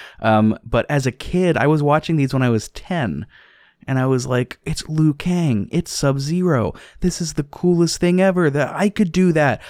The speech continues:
I'm, like, this fat little white suburban kid watching trained martial artists do flying kicks. I'm like, "I could do that. I'm like Liu Kang." <laughs>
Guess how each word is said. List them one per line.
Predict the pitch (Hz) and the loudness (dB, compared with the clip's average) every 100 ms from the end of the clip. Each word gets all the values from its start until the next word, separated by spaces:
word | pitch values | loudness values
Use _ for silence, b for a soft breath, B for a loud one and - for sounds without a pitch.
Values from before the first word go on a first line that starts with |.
| B | B
I'm, | - 165 | -2 2
like, | 160 143 | 2 0
this | 131 120 - - | -2 -2 -6 -14
fat | - - - - - 123 135 151 - - | -18 -18 -20 -20 -2 0 2 0 -2 -6
little | 120 123 117 113 113 | 0 2 2 2 -4
white | 110 107 110 110 | -2 2 2 2
suburban | - 113 110 107 107 98 | -2 -4 2 2 2 -2
kid | - - 107 95 101 B B B | -2 0 0 0 -4 B B B
watching | 110 110 - 110 104 | 0 2 2 2 2
trained | - 131 139 | 0 0 2
martial | 131 127 - 107 | 2 2 0 2
artists | 107 101 - | 2 2 -2
do | - 107 | -6 -6
flying | - 113 107 104 | -2 0 2 0
kicks. | 101 92 | -2 -4
I'm | 110 | -4
like, | 110 - | -6 -4
"I | 190 233 | 0 0
could | 220 170 | 0 0
do | 190 185 | 0 2
that. | 185 175 160 113 - | 2 2 0 -2 -2
I'm | 180 214 | -2 2
like | 214 196 | 2 0
Liu | 185 175 | 2 0
Kang." | - 175 151 139 110 110 B B B | 2 0 0 0 -2 -4 B B B
<laughs> | B | B